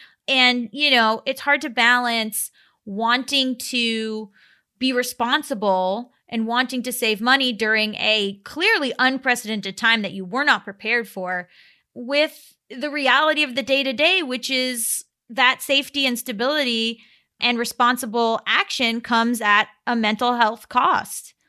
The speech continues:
So I think that is something. I mean, you said maybe one of your listeners can relate. I think probably a lot of our listeners can relate. But I just know from reading this that it seems like you, you really do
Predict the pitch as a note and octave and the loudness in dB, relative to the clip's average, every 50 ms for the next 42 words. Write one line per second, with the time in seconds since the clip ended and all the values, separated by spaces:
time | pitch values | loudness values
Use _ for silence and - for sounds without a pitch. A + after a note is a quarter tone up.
0 | _ _ _ _ _ _ _ - - - - C4+ C4 C4 C4+ C#4 C#4 - C#4 C#4+ | _ _ _ _ _ _ _ -16 -8 -2 0 2 2 2 2 0 -2 -2 -4 -4
1 | D#4+ D#4 - E4+ E4 D#4 - A#3+ C4 D4+ D4 - A#3 G3+ G3+ G3 G#3 G3 A3 A3+ | -2 0 2 2 2 4 2 0 0 0 0 0 0 0 0 -2 -4 -4 -4 -2
2 | A3+ A3 A3+ A3 - C4 B3 G#3+ A3 A3+ A#3 G#3+ A#3+ A#3 A3+ A3+ A3 A3 A3 G#3+ | -2 -2 -2 0 2 2 2 4 4 2 2 2 2 0 2 2 2 2 0 0
3 | G#3+ G#3 G#3+ G#3+ - A3 G#3+ G3+ - - G3 F#3 G3 A3 B3 A#3 A3+ A#3 - G#3+ | 0 -2 -2 -2 -2 -4 -4 -4 -4 -4 -4 -2 0 4 4 4 4 4 2 -2
4 | A3 G#3 - C#4+ F4 G4+ - - - _ _ _ _ _ _ _ - - A3 A3 | 0 2 2 0 0 0 -4 -10 -16 _ _ _ _ _ _ _ -4 0 2 2
5 | D4 G4 G4+ F4+ F4+ F#4 F4+ E4+ D#4+ C#4 A#3 G3 F3+ G3 A#3 A#3 G#3 - - G#3 | 4 4 2 2 2 0 2 2 2 2 2 0 4 6 6 6 6 4 0 0
6 | F3 F#3 F3+ F3 E3+ F3+ F3 - - G3 G3 F#3 - - G3+ F3 F3 E3+ E3+ F3 | 2 2 2 2 2 -2 -4 -4 -4 -4 -4 -4 -2 -2 0 0 0 -2 -2 -2
7 | - - - - - _ _ _ _ _ _ _ _ _ _ _ _ _ C4+ C4+ | -2 -2 -2 -4 -6 _ _ _ _ _ _ _ _ _ _ _ _ _ 2 2
8 | D#4+ F4+ - F#4 - F4+ E4+ E4+ - D#4+ B3+ A#3 B3+ C#4 C#4 C#4+ D4 D#4 D#4+ E4 | 2 2 2 0 0 2 2 2 2 0 -2 0 0 0 0 0 0 0 0 -2
9 | E4+ - D4 C4 A3+ A3 G#3 - - C#4 C#4+ D#4+ D#4 D#4+ E4+ E4+ E4 E4+ - B3 | 0 0 0 0 0 0 -4 -6 -6 -6 -6 -4 -2 0 0 0 0 -2 -4 -2
10 | B3 B3 A#3 A#3 A3+ - - - A3+ B3 B3+ A3+ B3+ D4 D4+ D#4 C#4+ A3+ G3 - | -2 0 0 -2 -2 -4 -6 -6 -4 -4 -2 -2 0 0 0 0 0 -2 -2 -2
11 | A#3 A#3+ A#3+ B3 A#3+ A#3 A3+ G#3+ G#3 G3+ | -2 0 0 0 0 -2 -2 -4 -4 -8